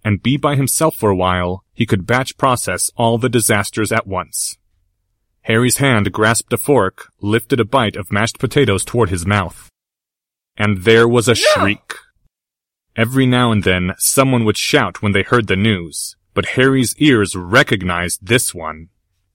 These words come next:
Speaker 1: Harry was up from the bench in an instant, heading toward the Hufflepuff table, a horrible, sick feeling dawning in the pit of his stomach.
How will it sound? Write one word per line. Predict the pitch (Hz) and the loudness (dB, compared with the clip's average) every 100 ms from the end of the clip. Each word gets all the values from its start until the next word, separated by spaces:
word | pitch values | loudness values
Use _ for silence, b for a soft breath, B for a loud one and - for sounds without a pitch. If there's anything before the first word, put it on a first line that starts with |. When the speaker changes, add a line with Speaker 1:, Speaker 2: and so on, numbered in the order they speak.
| - | -4
Speaker 1:
Harry | 160 143 98 | 2 4 4
was | 98 98 - | 2 -2 0
up | 139 - | -2 -2
from | - | -4
the | 143 | -2
bench | 123 131 110 - | 2 2 0 -2
in | 107 | -2
an | 104 - | -4 -2
instant, | 143 127 - 82 82 - | 0 0 -2 -8 -14 -18
heading | - 131 139 | -4 0 0
toward | 127 - 131 101 | 0 2 2 2
the | 95 | 0
Hufflepuff | 127 - 98 98 - | -2 -2 -6 -6 -4
table, | - 110 90 82 _ _ | -2 -2 -4 -12 _ _
a | 110 104 | -2 -2
horrible, | - 156 135 98 90 | 2 6 6 4 -4
sick | - - 156 - | -2 0 0 -2
feeling | - 151 107 101 | -2 0 2 0
dawning | 87 131 123 95 98 | 0 0 2 0 -2
in | 98 | -4
the | 95 | -4
pit | - 127 - | -2 -2 -2
of | 92 | -6
his | 95 | -4
stomach. | - - 113 90 - - | -2 0 -2 -2 -14 -20